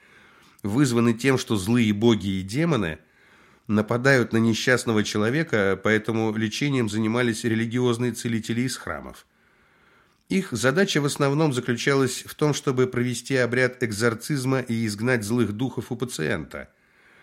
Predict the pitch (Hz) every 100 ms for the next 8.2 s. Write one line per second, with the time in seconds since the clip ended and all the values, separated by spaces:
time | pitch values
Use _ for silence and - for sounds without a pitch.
0 | _ _ _ _ - 120 123 131 127 131
1 | 123 110 127 123 120 110 113 120 117 104
2 | 113 110 110 104 120 117 - 107 - 113
3 | 117 117 110 107 113 107 143 135 107 104
4 | 98 95 107 101 95 90 98 107 104 101
5 | 101 - 95 90 101 92 - 143 123 104
6 | 95 90 101 104 101 98 101 101 98 98
7 | - 110 104 101 107 131 131 135 - 90
8 | 71